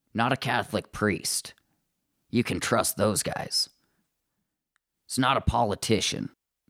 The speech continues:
It's just fucking bullshit. So, if you take anything away from this, uh, episode, how about we fucking start caring again? Like, I say a lot of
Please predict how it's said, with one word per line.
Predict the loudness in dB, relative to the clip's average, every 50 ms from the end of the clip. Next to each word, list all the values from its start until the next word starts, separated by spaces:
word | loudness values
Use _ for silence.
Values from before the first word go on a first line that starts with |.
| _ -18
It's | -14 -2 2
just | 4 4 4 2 -2 _ _ _ _ _ _ _ _ _ _ _ _ _ _ _ _ _ _
fucking | -18 -6 -4 -4 -2 -2 -2 -4 -4 -6
bullshit. | -6 -6 -4 -4 -4 -4 -6 -6 -6 -8 -8 _ _ _ _ _ _ -10
So, | -4 -2 -2 -2 -2 -4 -10 -20 -20 -8 -4
if | -2 0 2
you | 2
take | 2 2 2 2 0 0 -2 0
anything | 0 2 2 2 2 2 2 4
away | 4 2 2 0 0
from | -2 0 0 0 2
this, | 2 2 2 2 0 0 -2 -4 -4
uh, | -2 0 2 2 2 2 2
episode, | 0 -2 -2 0 -2 -2 0 2 0 0 2
how | 0 0 0
about | 2 2 0 0 2
we | 2 2 2 2 0 _ _ -4
fucking | -2 -2 0 2 0 0
start | 0 0 -2 -2 -2 -4
caring | -6 -4 -2 0 2 2 2 0
again? | 0 -2 -4 -4 -2 -4 -4 -6 _ _ _ _ _ _ _ _ _ -4
Like, | -2 -2 0
I | 0 0 0 0 0 -2
say | -4 -4 -2 0 0 0 0
a | 0 0
lot | -2 -2 -2 0 0 0 0 -2
of | -2 -6